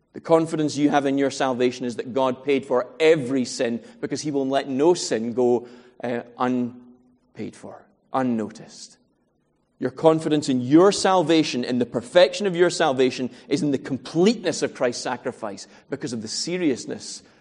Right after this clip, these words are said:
of which God takes sin and the fullness of the price that is paid.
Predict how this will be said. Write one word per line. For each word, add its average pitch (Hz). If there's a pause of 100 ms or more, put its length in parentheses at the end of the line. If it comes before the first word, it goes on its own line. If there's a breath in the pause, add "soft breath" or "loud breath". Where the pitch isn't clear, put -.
of 123
which -
God 113
takes 110
sin - (1200)
and 110
the 107
fullness - (640 soft breath)
of 117
the 113
price 113
that -
is 107
paid. 107